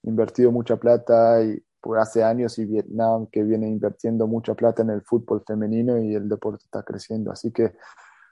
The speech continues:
eh, están tratando de hacer las cosas correctas. Eh, obviamente que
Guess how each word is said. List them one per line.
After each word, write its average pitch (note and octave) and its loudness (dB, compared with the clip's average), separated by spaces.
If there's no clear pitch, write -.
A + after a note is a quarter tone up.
eh, B2 6
están C#3 2
tratando C#3+ 4
de - 8
hacer C#3+ 0
las B2+ 4
cosas B2+ 0
correctas. C3 0
Eh, A2+ -2
obviamente A#2+ 0
que A2 -2